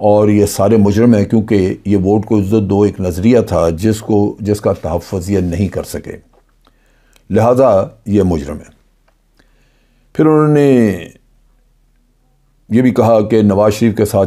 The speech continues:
ये सब जाके झूठ बोलते हैं, खुशामद करते हैं, गलत किस्म के वो उन, उनको मशवरे देते हैं। शाहिद खाकान अब्बासी के बारे में उनकी राय बहुत अच्छी थी। उन्होंने कहा कि शाहिद खाकान अब्बासी जो है, वो एक अजीम इंसान है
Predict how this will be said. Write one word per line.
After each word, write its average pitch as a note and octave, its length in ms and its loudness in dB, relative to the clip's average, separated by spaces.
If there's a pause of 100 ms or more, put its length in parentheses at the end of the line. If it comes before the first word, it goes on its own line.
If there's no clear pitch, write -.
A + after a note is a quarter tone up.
ये G2 60 0
सब G#2+ 240 -2
जाके F#2 440 -2
झूठ - 400 -8
बोलते F2+ 360 -4
हैं, F2+ 140 -4
खुशामद F#2 460 -6
करते E2 300 -6
हैं, E2+ 300 -6
गलत E2+ 220 -6
किस्म F2 280 -8
के E2+ 200 -4 (680)
वो D#2 380 -8 (500)
उन, E2 240 -10
उनको E2+ 320 -10
मशवरे F#2 380 -2
देते F#2 300 -2
हैं। - 240 -12 (880)
शाहिद D#3+ 240 0
खाकान D3+ 300 0
अब्बासी B2+ 320 0
के D3+ 80 0
बारे F#2+ 260 0
में F#2 120 0
उनकी F#2+ 160 -2
राय D#2+ 160 -2
बहुत F#2 240 -4
अच्छी G#2 220 -8
थी। G#2 120 -4
उन्होंने E2+ 180 -6
कहा F2+ 140 -2
कि F#2+ 120 -6
शाहिद F#2 260 -4
खाकान F2 380 -4
अब्बासी F2 400 0
जो G2+ 120 2
है, F#2 80 2
वो F#2+ 140 0
एक F#2 120 -2
अजीम G2+ 320 0
इंसान E2+ 360 -4
है G2+ 240 -4